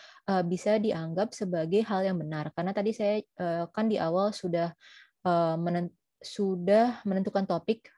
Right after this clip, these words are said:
eh, dan gap bahwa, eh, menurut saya nih kalau kita berbicara iklan, penting juga untuk kita tanya-, tanyakan ke konsumen sebagai target iklannya, apa sih yang menurut mereka penting di dalam satu elemen iklan, apakah, apa sih,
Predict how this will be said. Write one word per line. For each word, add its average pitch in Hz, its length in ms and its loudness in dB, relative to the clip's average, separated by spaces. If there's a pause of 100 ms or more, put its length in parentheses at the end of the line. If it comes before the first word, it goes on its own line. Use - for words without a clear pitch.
(180)
eh, 170 220 2
dan 170 240 4
gap 175 240 6
bahwa, 190 480 2 (160)
eh, 170 240 2
menurut 180 340 2
saya 175 380 0
nih 262 240 2
kalau 180 400 0
kita 175 500 0 (300)
berbicara 180 800 2
iklan, 226 640 2 (320)
penting 196 320 4
juga 208 240 4
untuk 254 160 0
kita 233 160 0
tanya-, 180 280 0 (120)
tanyakan 185 400 2
ke 226 80 -2
konsumen 214 480 2
sebagai 175 400 0
target 170 320 0
iklannya, 208 560 2
apa 185 240 0
sih 247 240 4
yang 214 160 0
menurut 180 240 0
mereka 175 480 -2
penting 214 560 4
di 185 80 2
dalam 165 240 0
satu 175 240 -4
elemen 165 320 0
iklan, 202 320 -2
apakah, 202 720 -2
apa 196 240 6
sih, 262 320 4